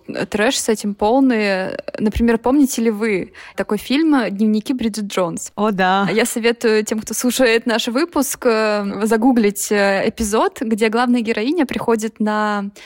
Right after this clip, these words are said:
Speaker 1: вечеринку в костюме зайчика. Понимаете, вот эту девушку в описании фильма называли полноватой, глупенькой, что-то такое. То есть её называли полноватой. Если вы посмотрите на её изображение в этом эпизоде, вы поймёте, что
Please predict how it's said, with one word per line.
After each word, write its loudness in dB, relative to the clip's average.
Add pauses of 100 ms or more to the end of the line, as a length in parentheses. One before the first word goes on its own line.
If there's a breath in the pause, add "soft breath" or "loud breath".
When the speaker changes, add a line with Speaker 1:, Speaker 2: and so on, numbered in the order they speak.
Speaker 1:
вечеринку -2 (160)
в -16
костюме 2
зайчика. -2 (280)
Понимаете, 2
вот -2
эту 0
девушку -2 (120)
в -2
описании -2
фильма 2
называли 0
полноватой, 0
глупенькой, 2
что-то -6
такое. 0
То -8
есть -6
её 0
называли 2
полноватой. 0
Если -2
вы 0
посмотрите -2
на 2
её 2
изображение -2 (140)
в -4
этом -2
эпизоде, 0
вы -4
поймёте, -2 (240)
что -4